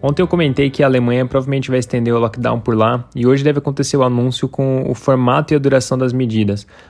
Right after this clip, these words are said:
Muito provavelmente a extensão deve ser até o final do mês, mas com medidas restritivas menos rígidas.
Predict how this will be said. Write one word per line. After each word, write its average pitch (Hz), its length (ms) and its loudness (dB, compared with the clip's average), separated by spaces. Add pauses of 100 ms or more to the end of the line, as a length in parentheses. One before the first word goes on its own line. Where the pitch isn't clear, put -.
Muito 160 140 2
provavelmente 160 460 2
a 156 40 6
extensão 139 380 0
deve 139 160 2
ser 131 120 0
até 131 140 2
o 143 60 4
final 143 300 0
do 131 80 0
mês, 123 440 0 (220)
mas 117 140 -2
com 139 100 -2
medidas 131 380 2
restritivas 131 560 0
menos 127 320 0
rígidas. 107 480 -4